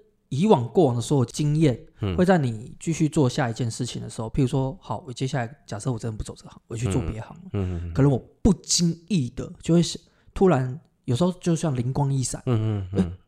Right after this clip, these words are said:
Speaker 1: 我以前做这个事情的时候，在这一行做的一些经验，可以把它搬过来这边用。
Speaker 2: 嗯，嗯，嗯。
Speaker 1: 对，所以我觉得不需要去整理，生命自然会找到出路。
Speaker 2: 嗯，嗯，嗯，侏罗纪公园。
Speaker 1: 对。<laughs> 哎，<laughs> 好哦，就进化了，这样。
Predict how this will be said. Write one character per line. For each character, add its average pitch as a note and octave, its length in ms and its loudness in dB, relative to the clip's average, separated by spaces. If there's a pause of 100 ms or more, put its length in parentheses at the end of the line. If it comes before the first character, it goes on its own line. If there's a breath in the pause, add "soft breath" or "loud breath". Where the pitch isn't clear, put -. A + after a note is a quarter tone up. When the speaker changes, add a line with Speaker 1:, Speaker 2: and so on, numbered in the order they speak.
(260)
Speaker 1:
我 E3+ 100 0
以 D#3 40 2
前 A#2+ 280 -4
做 C3+ 160 -4
这 C3 100 -2
个 B2 80 0
事 B2 160 -6
情 A2+ 200 -8
的 G#2+ 40 -10
时 A#2+ 140 -8
候， A2 180 -8 (100)
在 C#3+ 140 -4
这 C#3 140 -6
一 B2+ 60 -4
行 G2+ 180 -12 (120)
做 C3+ 160 -8
的 G#2+ 160 -12 (180)
一 C3+ 100 -10
些 A2 480 -8
经 A2 220 -14
验， A2+ 200 -10
可 B2 60 -6
以 A2 40 -6
把 - 140 -14
它 - 140 -20
搬 A2 180 -8
过 B2 100 -14
来 - 120 -20
这 - 100 -20
边 E3+ 100 -20 (120)
用。 G2+ 100 -2
Speaker 2:
嗯， F2 160 -4
嗯， E2+ 200 -6
嗯。 D#2+ 140 -10 (120)
Speaker 1:
对， A2 220 -10
所 - 140 -2
以 B2 200 -2
我 A#2 80 -4
觉 A#2 100 -2
得 B2 60 0
不 C3 100 -4
需 C#3 80 0
要 B2+ 60 2
去 C3+ 100 2
整 A#2 240 -10
理， A#2 140 -12
生 D3+ 200 -2
命 E3 160 2
自 C3 160 -4
然 A#2 120 -4
会 A#2 100 -4
找 - 100 -12
到 A2+ 100 -10
出 - 220 -12
路。 G#2 160 -14 (200)
Speaker 2:
嗯， G2 240 -2
嗯， F#2 320 -6
嗯， F2 40 -8
侏 - 140 0
罗 G#2 180 6
纪 G#2 160 0
公 G2 240 2
园。 D#2 240 -2
Speaker 1:
对。 C3+ 200 6
<laughs> - 0 -
哎， - 60 8 (260)
<laughs> G3+ 260 6
好 C3+ 160 4
哦， D#3+ 560 6 (140)
就 F3+ 80 6
进 C#3+ 260 2
化 C3 220 4
了， A2+ 120 -10
这 - 160 -4
样。 C#3 240 4